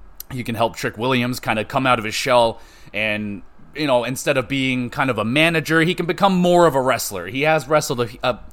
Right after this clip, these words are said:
handful of times, but not that often. So, I don't know. That's kinda what I'd be predicting for the future with this little group here, but what a phenomenal match. Nine and a half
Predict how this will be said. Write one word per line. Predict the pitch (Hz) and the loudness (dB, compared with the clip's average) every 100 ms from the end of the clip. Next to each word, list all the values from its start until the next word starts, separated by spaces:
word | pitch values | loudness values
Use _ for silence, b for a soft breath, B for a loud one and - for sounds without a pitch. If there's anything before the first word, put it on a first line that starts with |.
| b b 269 | b b -2
handful | 269 240 220 | -2 2 2
of | 202 | 4
times, | 196 190 156 | 2 0 -2
but | 175 | 0
not | 156 151 | 0 2
that | 131 | 2
often. | 110 110 - 107 104 B B B | 4 0 -2 -8 -8 B B B
So, | - 113 107 | -2 0 2
I | 107 | 0
don't | 101 | 0
know. | 95 104 | -2 0
That's | 139 - | 0 0
kinda | 147 131 | -2 -2
what | 110 107 | 0 0
I'd | 104 90 | 0 -4
be | 92 | -12
predicting | 92 - 113 98 135 - 117 | -12 -10 -8 -4 -4 -4 -8
for | 107 110 | -6 -10
the | |
future | 98 139 151 135 139 139 131 B B B B | -6 -6 -4 0 0 2 -2 B B B B
with | 127 151 - | 0 0 0
this | 143 131 - | -2 -2 -6
little | 139 139 | -2 -2
group | 117 131 127 | -2 -4 -4
here, | - 123 120 | -6 -4 -2
but | 110 110 104 92 | 0 0 0 0
what | 170 170 | 0 0
a | |
phenomenal | - 131 127 139 143 120 | 0 -2 2 2 4 2
match. | 110 110 113 113 - | -2 -2 -2 -2 -6
Nine | 120 120 139 180 196 202 | -8 -4 -2 -2 -2 -4
and | - 135 | -4 -2
a | 120 | -2
half | 120 131 135 | -2 0 -2